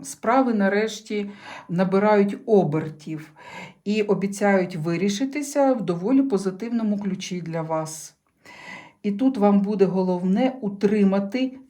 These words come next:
те, чого ви нарешті дочекалися. Отак, тому що ж колесо фортуни, це ж таке, знаєте, сьогодні є, завтра нема. Але тут вам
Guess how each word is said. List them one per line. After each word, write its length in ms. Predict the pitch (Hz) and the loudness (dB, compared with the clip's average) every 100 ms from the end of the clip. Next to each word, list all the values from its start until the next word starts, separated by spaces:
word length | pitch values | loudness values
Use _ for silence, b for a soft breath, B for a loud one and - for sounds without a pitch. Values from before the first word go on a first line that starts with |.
| _ | _
те, 260 | 277 320 B B | 2 2 B B
чого 280 | - 202 233 | -2 0 4
ви 120 | 202 | 6
нарешті 480 | 190 190 233 233 196 | 6 4 0 -2 -4
дочекалися. 880 | 185 196 202 - 156 151 151 - 143 - | -4 -2 -4 -2 -2 -2 -12 -12 -12 -12
Отак, 340 | 175 170 151 | -6 -4 -4
тому 200 | - 180 | -6 -6
що 120 | 220 202 | -4 -6
ж 100 | - | -6
колесо 360 | 190 196 202 | -6 -6 -6
фортуни, 480 | 202 202 202 226 202 | -6 -6 -6 -2 -2
це 160 | 196 175 | -2 -8
ж 300 | - - - | -10 -12 -12
таке, 260 | 202 170 | -4 -2
знаєте, 500 | 151 170 185 170 156 - B B | 0 0 0 0 -6 -8 B B
сьогодні 340 | - 202 196 | 0 2 4
є, 140 | 208 233 | 4 6
завтра 340 | 190 190 185 | 4 2 0
нема. 280 | 185 175 156 | 0 0 0
Але 200 | 170 175 | 0 -2
тут 180 | 185 202 | -2 0
вам 180 | 202 196 | 0 0